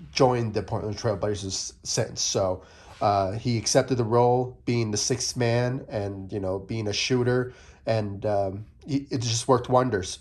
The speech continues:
for him. And, uh, even so with the Los Angeles Lakers. So, uh, when it comes all said and done, I mean, Carmelo Anthony showed up, had sixteen points out there tonight, really showed a lot of effort in the first half with, uh,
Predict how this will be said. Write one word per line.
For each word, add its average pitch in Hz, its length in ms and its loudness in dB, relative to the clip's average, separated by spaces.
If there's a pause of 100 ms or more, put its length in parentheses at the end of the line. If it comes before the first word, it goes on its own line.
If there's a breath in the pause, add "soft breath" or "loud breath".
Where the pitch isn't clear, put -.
for 107 220 -2
him. 95 300 -4
And, 104 400 -4
uh, 107 220 0 (380 loud breath)
even 120 500 2
so 117 280 4
with 113 160 -2
the 113 60 -8
Los 107 320 0
Angeles 101 420 -2
Lakers. 104 360 -2
So, 110 380 2 (320 loud breath)
uh, 127 80 4
when 127 160 4
it 120 60 0
comes 135 260 4
all 135 120 10
said 131 220 2
and 127 100 0
done, 131 160 6
I 123 60 4
mean, 127 120 2
Carmelo 127 300 2
Anthony 127 420 2
showed 131 320 4
up, 131 320 2
had 120 240 2
sixteen 131 460 -2
points 127 360 0
out 123 220 2
there 127 120 0
tonight, 127 420 0 (300 loud breath)
really 147 200 6
showed 135 240 4
a 135 40 4
lot 131 220 6
of 123 200 0
effort 127 340 2
in 123 120 -2
the 120 80 0
first 120 360 0
half 123 340 2
with, 117 360 -2
uh, 107 240 4